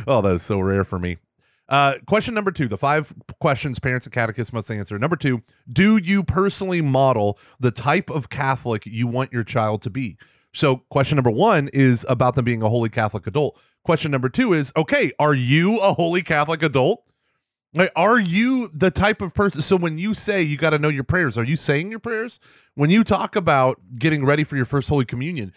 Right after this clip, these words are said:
do you approach your daily communion or weekly communion with the same reverence and awe that we are asking of our kids? Do you model, right? And I told them, I said, "Listen, I am incredibly handsome,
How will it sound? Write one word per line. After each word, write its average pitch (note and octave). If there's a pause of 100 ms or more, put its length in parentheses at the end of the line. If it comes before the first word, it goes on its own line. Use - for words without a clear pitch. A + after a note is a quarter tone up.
(200)
do B2+
you D#3
approach F#3
your D#3
daily D3
communion G3
or A#2+
weekly E3+
communion F#3 (240)
with C3+
the C#3
same D3+
reverence C#3+
and A#2+
awe B2
that B2
we B2
are G2+
asking C3
of A2
our G2
kids? F3+ (560)
Do A3+
you A3+
model, F#3+
right? B2
And C3+
I C#3+
told A3+
them, F#2+ (200)
I C3
said, D#3
"Listen, C3+ (100)
I A3+
am D4+
incredibly G#3
handsome, E3+